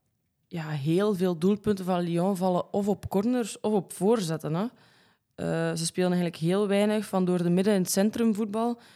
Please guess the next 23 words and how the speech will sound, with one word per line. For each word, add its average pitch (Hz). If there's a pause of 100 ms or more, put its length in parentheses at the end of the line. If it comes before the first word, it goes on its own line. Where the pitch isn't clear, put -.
(160)
Het -
is 160
heel 185
veel 190 (100)
naar 165
de 165
zijkant 190
voorbrengen 196
en 175
dan 160
vinden 165
ze 156
met, 151 (140)
met 156
Hegerberg 165
en 165
Le 160
Sommer 156 (380)
hebben 170
ze 156
daar 143
wel 143
twee 156